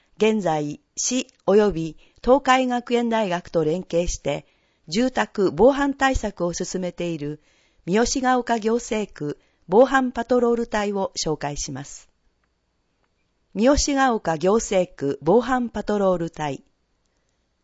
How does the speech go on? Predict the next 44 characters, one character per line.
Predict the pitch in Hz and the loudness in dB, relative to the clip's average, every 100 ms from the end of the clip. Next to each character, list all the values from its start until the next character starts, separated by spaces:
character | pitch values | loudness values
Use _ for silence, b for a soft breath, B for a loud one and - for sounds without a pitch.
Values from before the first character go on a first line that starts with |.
| _ _ - | _ _ -2
三 | 214 | 2
好 | 285 285 285 | 2 2 2
ヶ | 285 | 2
丘 | 269 240 | 2 0
行 | 226 | 2
政 | 233 - 220 190 | 0 0 -4 -4
区 | - 139 | -6 0
防 | 208 | 2
犯 | 233 233 226 | 2 0 -4
パ | 208 | -4
ト | 214 | -2
ロ | 202 | -2
ー | 196 | -2
ル | 190 | -4
隊 | 180 175 | -4 -4
は、 | 160 156 156 b b b | -2 -4 -6 b b b
次 | - 202 226 | -6 -2 0
の | 196 151 147 | 0 0 0
三 | - 185 | -4 -6
つ | - 294 | -4 -2
の | 285 220 | 0 0
基 | - 226 | -2 -2
本 | 247 | -2
指 | 240 254 | -2 -6
針 | - 175 | -4 -4
を | 156 | -4
も | 143 156 | -6 -2
と | 170 | -2
に、 | 160 139 143 _ _ _ _ - | 0 -4 -8 _ _ _ _ -6
住 | 196 226 | -2 0
民 | 202 175 170 - | -2 -4 -8 -6
百 | 185 196 254 | -6 -4 -4
十 | 190 214 262 | -4 -2 -2
七 | 285 302 | 0 0
人 | 254 180 | -2 -4
が | 156 | -6
活 | 160 175 - | -8 -10 -2
動 | 156 | -2
し | 156 | -2
て | - | -4
い | 135 | -6
ま | 131 156 | -6 -12
す。 | - - _ _ _ _ _ _ _ _ _ _ _ | -14 -20 _ _ _ _ _ _ _ _ _ _ _
一、 | 185 - 208 196 | -12 -8 -6 -8